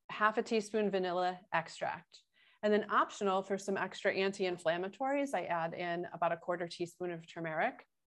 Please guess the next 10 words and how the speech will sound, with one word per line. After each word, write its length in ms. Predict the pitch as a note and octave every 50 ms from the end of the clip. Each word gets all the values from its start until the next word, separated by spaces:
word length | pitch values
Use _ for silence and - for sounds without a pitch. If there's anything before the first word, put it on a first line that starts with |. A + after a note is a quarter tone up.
| _ _ _ _ _ _ _ _ _ _ _ _ _ _ _ _ _ _ _ _ - - - _ _ _
And 220 | - G#3+ G#3 G3 F#3+
a 40 |
nice 220 | F#3 F#3 F#3 E3+ -
surprise 480 | - F#3 F#3+ F#3+ F3 E3+ E3+ E3 -
too 380 | - - A#3+ A#3 A3 A3 G#3+ G#3 -
is 300 | G3+ G3+ G3 F#3+ F#3 G3
a 220 | - F#3+ F#3 E3+ -
handful 480 | F#3 F#3 F#3 F#3 F3 - - F3 F3+ E3
of 120 | F#3 F3
spinach. 680 | - - - - _ F3 F3+ E3+ C#3 G#2+ - - - -